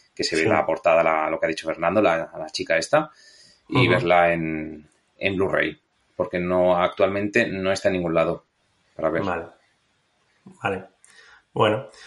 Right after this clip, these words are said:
Speaker 1: Ujú.
Speaker 2: Bueno, pues yo, eh, voy a traer otra película, también de, como estamos todo en el programa de terror, que se llama El vecindario.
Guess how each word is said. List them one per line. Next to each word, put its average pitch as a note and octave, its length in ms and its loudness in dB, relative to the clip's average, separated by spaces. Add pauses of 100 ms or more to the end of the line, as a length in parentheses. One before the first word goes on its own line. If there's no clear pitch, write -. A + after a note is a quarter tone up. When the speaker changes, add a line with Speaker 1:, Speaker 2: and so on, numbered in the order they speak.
(720)
Speaker 1:
Ujú. C3 220 0
Speaker 2:
Bueno, C3 260 6
pues A#2+ 180 2
yo, C3 600 8
eh, A2+ 580 6
voy A2+ 80 6
a A2+ 60 6
traer A#2+ 140 6
otra A#2+ 180 4
película, D3 720 2 (260)
también G#2+ 420 0
de, G2+ 500 4
como G2 160 -4
estamos G2 380 -6
todo G2 280 -2
en F#2+ 60 -2
el F#2 80 -2
programa G2 300 0
de F#2+ 80 0
terror, B2 500 0
que A#2 100 -10
se - 120 -4
llama A2+ 220 4
El G#2+ 100 -2
vecindario. G2 680 -2